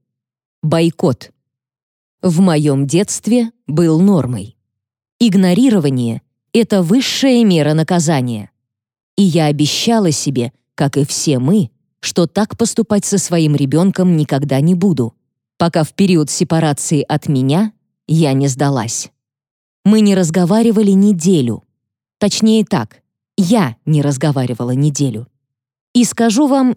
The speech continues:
это здорово наконец-то отключиться и побыть не в контакте. Чувства вины не было. Было прочное чувство справедливости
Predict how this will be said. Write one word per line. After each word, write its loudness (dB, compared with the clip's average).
это 0
здорово 0
наконец-то 0
отключиться -2
и 0
побыть -2
не 2
в -4
контакте. -2
Чувства 0
вины 2
не 2
было. -6
Было 2
прочное 2
чувство -2
справедливости -2